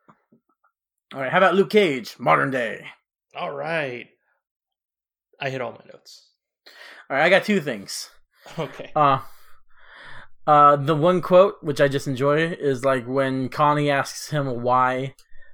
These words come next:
Speaker 1: uh, how he can do this, he says, uh, "The best way I can put this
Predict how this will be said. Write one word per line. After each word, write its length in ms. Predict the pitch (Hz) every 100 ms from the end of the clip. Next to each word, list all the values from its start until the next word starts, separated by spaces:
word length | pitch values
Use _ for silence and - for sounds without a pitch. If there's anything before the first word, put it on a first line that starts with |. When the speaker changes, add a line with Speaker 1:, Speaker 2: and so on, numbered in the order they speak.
| - -
Speaker 1:
uh, 420 | 131 127 120 117 -
how 220 | 170 151
he 80 | 156
can 120 | 139
do 180 | 156 156
this, 220 | 170 -
he 80 | 160
says, 400 | 170 156 143 - _ _ - _ -
uh, 100 | 156
"The 100 | 156
best 200 | 175 185
way 140 | 165
I 20 |
can 120 | 165
put 160 | 185 185
this 260 | 196 -